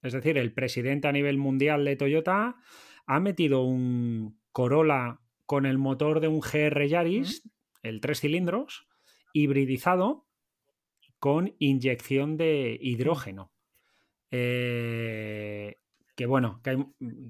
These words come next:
Speaker 2: que creo que no es el momento del hidrógeno por un tema de poder calorífico, etcétera, etcétera, pero, eh, oye, eh, están ahí. Imagínate un,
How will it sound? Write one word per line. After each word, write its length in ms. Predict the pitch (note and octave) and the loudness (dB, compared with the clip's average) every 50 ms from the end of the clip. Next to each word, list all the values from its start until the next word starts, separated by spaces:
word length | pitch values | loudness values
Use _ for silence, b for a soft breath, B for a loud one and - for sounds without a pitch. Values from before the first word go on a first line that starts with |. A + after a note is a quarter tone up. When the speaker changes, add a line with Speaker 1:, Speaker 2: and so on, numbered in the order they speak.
| - _ | -20 _
Speaker 2:
que 180 | - C3 A#2+ A#2+ | -6 -4 -4 0
creo 220 | - C3+ C#3 C#3 | 4 6 6 6
que 80 | C3 C#3 | 6 6
no 80 | C#3 | 4
es 100 | C3+ B2 | 4 4
el 80 | C#3+ C3+ | 4 2
momento 340 | C3 B2+ C3 C3+ C3+ C3+ C3 | 4 4 4 4 4 4 4
del 140 | B2 B2+ B2 | 4 4 2
hidrógeno 500 | B2 B2 D3 F3 F3 - D3 C3+ A#2+ A2 | 2 4 4 4 4 2 -2 -2 -2 -4
por 140 | A#2+ A#2 | -4 -4
un 100 | B2 B2+ | -4 -2
tema 220 | B2 C#3+ C#3 C3+ B2+ | -2 -2 -2 0 -2
de 120 | B2+ B2+ | -2 -4
poder 280 | A2+ B2+ B2 B2+ B2 A2 | -4 -4 -4 -4 -4 -4
calorífico, 720 | - B2 A#2 A#2 A#2+ C3+ E3+ F3 - - C3 A2+ - A#2 A#2 | -4 -4 -2 -2 0 0 -2 -2 -2 -6 -8 -6 -6 -10 -12
etcétera, 400 | - - D#3 D3 B2+ C#3 B2+ B2+ | -6 -4 -4 -2 0 0 -2 -2
etcétera, 440 | A#2 - E3 D#3+ D#3+ F3+ A3+ D4+ B B B B B B B B B B _ | 0 -2 0 0 0 0 0 -4 B B B B B B B B B B _
pero, 520 | - C#3+ D3+ D#3+ E3 F#3 A3+ C#4 D4+ D#4 - | 8 10 10 10 10 8 6 4 0 -2 -4
eh, 520 | - D3 C3 B2 B2 A#2 A2+ A2 A2 A#2+ B2+ | -6 -4 -4 -4 -4 -6 -6 -8 -10 -8 -4
oye, 240 | B2+ B2+ C#3 G3+ G#3 | -4 -2 -2 -2 -4
eh, 880 | D#3+ B2 A#2+ A2+ A2 G#2+ G#2+ G#2+ G#2 G#2 G2+ G2+ G2+ G#2 A2+ B2 B2+ - | -4 -6 -8 -8 -10 -10 -10 -10 -12 -12 -12 -14 -14 -14 -14 -16 -16 -12
están 280 | E3+ A#2+ - - C3+ C3+ | -12 -12 -4 -2 0 0
ahí. 400 | C3+ B2+ D#3 G#3+ A#3 E3 B2+ C3 | 2 2 0 0 0 0 0 0
Imagínate 540 | B2+ B2 B2+ A#2+ - D#3 E3 E3 D#3+ F3 F3 | -2 -2 -4 -4 -2 -4 -4 -2 0 0 0
un, 640 | F3+ F3 E3+ E3+ E3 D#3+ D#3+ D#3 D3+ D3 C#3+ C#3 | 0 0 0 0 0 0 -2 -2 -2 -4 -6 -8